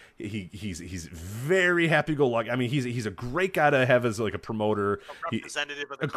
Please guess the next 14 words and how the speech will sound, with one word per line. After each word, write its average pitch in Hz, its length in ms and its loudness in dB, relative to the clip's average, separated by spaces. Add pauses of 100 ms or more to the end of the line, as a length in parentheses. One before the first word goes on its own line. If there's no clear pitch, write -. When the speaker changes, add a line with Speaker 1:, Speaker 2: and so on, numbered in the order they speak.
Speaker 2:
company. 185 160 8
Speaker 1:
representative 151 500 4
for 139 120 2
the 123 80 2
company. 98 480 -4 (180)
He's 98 200 -6
funny 175 460 0
as 160 160 0
fuck. 104 420 2 (200)
He 117 140 -2
wrestles 143 580 0
his 135 160 2
ass 110 320 4
off. 107 420 4